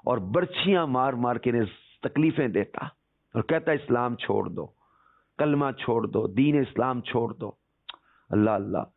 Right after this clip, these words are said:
اور یہ لوگ کیسے ثابت قدم تھے، کیسے جو ہے وہ ان پر اللہ پاک کی رحمت تھی اور کیسے مضبوط ایمان والے تھے۔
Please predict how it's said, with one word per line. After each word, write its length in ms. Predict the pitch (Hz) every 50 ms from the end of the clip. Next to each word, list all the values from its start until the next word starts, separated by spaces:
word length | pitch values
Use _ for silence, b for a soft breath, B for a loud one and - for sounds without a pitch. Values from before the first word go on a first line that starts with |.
| _ _ _ _
اور 100 | - 120
یہ 180 | 113 107 131 139
لوگ 140 | 131 135
کیسے 320 | 135 - - 160 151 - 165 147 - -
ثابت 340 | 139 139 - - 135 - -
قدم 260 | - 107 - 127 110
تھے، 140 | - - - - _ _ _ _ _ _ _ _ _ _ _ _ _ _ _ _ _ _ _ _ -
کیسے 500 | - 196 190 - - - 202 175 151 120 B B B B B -
جو 160 | 113 110 120
ہے 60 | 131
وہ 160 | 131 131 131 117 110 107 107 - b b b b b -
ان 180 | 131 135 139
پر 160 | 131 135 131 120
اللہ 200 | 120 117 120 131
پاک 360 | 127 - - 110 123 127 -
کی 100 | 127 117
رحمت 440 | 110 - - - 143 151 143 147 -
تھی 100 | 131 127
اور 100 | 123 107
کیسے 480 | - - - 190 185 - - 190 196
مضبوط 480 | 151 139 147 131 104 107 117 165 180 180
ایمان 340 | 156 135 113 120 131 135 117
والے 260 | 104 95 - 87 87
تھے۔ 240 | 80 - - _ _